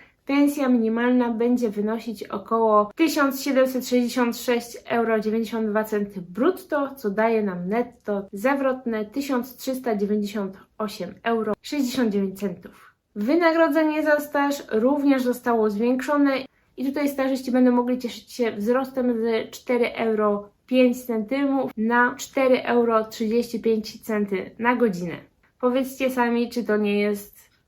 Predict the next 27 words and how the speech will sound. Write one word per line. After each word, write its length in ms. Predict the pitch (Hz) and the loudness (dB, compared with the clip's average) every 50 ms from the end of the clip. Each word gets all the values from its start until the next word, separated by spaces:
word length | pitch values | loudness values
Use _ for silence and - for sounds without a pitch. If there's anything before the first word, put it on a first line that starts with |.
| _ _ - | _ _ -6
niesamowity 800 | 226 233 233 247 240 226 214 208 214 220 208 208 202 190 - - - | -4 -2 -2 0 0 2 2 2 0 0 -2 -2 -2 -2 -4 -4 -8
wzrost. 640 | 202 202 202 214 196 196 202 196 - - - _ _ _ _ _ _ _ - | -6 -2 0 2 2 2 0 -2 -4 -12 -20 _ _ _ _ _ _ _ 0
Kolejna 380 | - 320 330 330 330 330 330 | 2 4 4 6 6 6 4
podwyżka 720 | - 311 311 262 254 247 269 262 262 - - 285 277 285 294 285 - - _ | 4 2 0 0 2 2 2 0 0 -2 0 0 2 2 0 -2 -6 -14 _
jest 320 | - 247 262 269 254 262 - | -4 -2 -2 -2 -4 -4 -4
tym 120 | 262 240 | -2 0
razem 380 | 240 240 240 240 240 233 233 226 | 0 0 0 0 0 0 0 0
dla 360 | 214 226 240 254 262 262 - - _ | 0 0 0 0 0 -2 -6 -10 _
emerytów. 760 | - 240 254 240 233 220 214 202 202 220 240 240 - - - - - | 2 4 4 4 4 4 2 0 0 -2 -4 -4 -6 -12 -10 -4 -2
Otóż 280 | 294 294 294 311 - | 0 0 0 -2 -2
emerytury 760 | - 254 247 247 240 240 240 247 - 254 254 269 254 247 254 | 0 2 4 4 4 4 2 -2 -2 -2 0 2 2 2 2
są 360 | 247 - 226 214 214 214 - | 0 -2 -2 0 2 2 0
rewaloryzowane 1300 | - 214 214 233 226 240 233 214 220 226 220 226 220 220 214 226 220 196 208 196 190 214 226 226 226 226 226 226 - - - - - _ _ | 0 0 0 0 0 0 0 2 2 2 2 4 2 2 2 0 0 0 0 2 4 4 4 4 2 -2 -4 -6 -10 -20 -20 -20 -20 _ _
o 280 | - - 240 - - - | -4 -2 0 0 -2 -4
około 380 | 220 208 - 214 208 202 196 | -8 -4 0 2 4 4 4
pięć 340 | 196 196 - 269 262 269 262 | 2 0 -2 -2 -2 -2 -2
procent, 580 | 254 262 254 233 240 - 240 233 240 233 - - _ | -2 -2 -2 -2 -2 -2 -2 -2 -2 -4 -8 -12 _
co 220 | - - 285 262 | -4 0 0 0
przy 260 | 262 - - 262 247 | 0 -2 -2 -2 0
emeryturze 580 | 247 226 226 226 220 214 208 - 240 240 233 220 | 0 0 0 0 0 -2 -2 -2 -2 0 0 -2
średniej 420 | - - 233 220 220 226 220 214 208 - | -2 -2 -2 0 0 0 0 -2 -2 -4
osiemset 540 | - 233 208 - 240 220 208 - 208 202 - - | -6 -6 -4 -4 -4 -4 -2 -2 -4 -4 -4 -4
euro 380 | 254 262 262 262 254 233 233 | 0 2 2 4 4 2 2
daje 380 | 220 208 220 214 214 208 - - | 2 2 2 2 2 0 0 -2
około 360 | 208 202 - 220 208 208 202 | -6 -6 -2 0 2 2 2
czterdzieści 600 | 202 202 - 226 214 220 226 226 220 - - 208 208 | 0 -4 -4 -4 -2 -2 -2 -2 -4 -4 -8 -4 0
pięć 240 | 214 214 220 214 | 0 0 0 -2